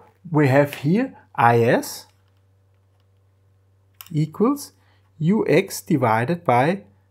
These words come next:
three hundred ohms. And this is sixteen dot three six volts divided by three hundred ohms.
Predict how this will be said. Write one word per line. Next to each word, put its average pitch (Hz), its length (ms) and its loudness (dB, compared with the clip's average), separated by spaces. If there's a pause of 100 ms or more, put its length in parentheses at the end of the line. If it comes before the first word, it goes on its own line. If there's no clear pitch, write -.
(120)
three 131 400 -2
hundred 127 420 -2
ohms. 120 480 -6 (640)
And 262 300 -4
this 123 340 0
is 220 300 0 (260)
sixteen 233 840 -4 (300)
dot 139 300 2 (240)
three 151 420 0
six 127 380 -6
volts 135 500 -2
divided 127 600 -2
by 117 200 -2
three 127 360 -4
hundred 120 360 -4
ohms. 143 460 -8